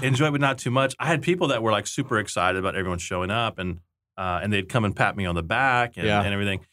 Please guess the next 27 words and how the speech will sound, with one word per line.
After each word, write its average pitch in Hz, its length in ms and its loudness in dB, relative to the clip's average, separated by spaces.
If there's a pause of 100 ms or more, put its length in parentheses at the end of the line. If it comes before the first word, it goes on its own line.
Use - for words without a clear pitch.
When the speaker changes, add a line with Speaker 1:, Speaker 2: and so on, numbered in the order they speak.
(140)
Speaker 1:
And 135 120 -2
I 202 80 4
was 208 140 -2
already 196 200 2
kinda 165 220 2
nervous 131 420 2
about 104 580 0
the 110 100 -8
fact, 104 400 0 (160)
um, 92 680 2
you 113 60 -8
know, 98 160 0
in 110 160 -4
our 104 100 2
particular 98 300 -2
context, 123 440 -2
I 117 100 2
was 120 120 0
asking 98 240 0
the 82 60 -4
question, 120 380 -2
"Why 95 120 2
are 90 100 2
they 82 120 -4
coming?" 85 560 -2 (580)
Uh, 87 380 0
because, 95 760 0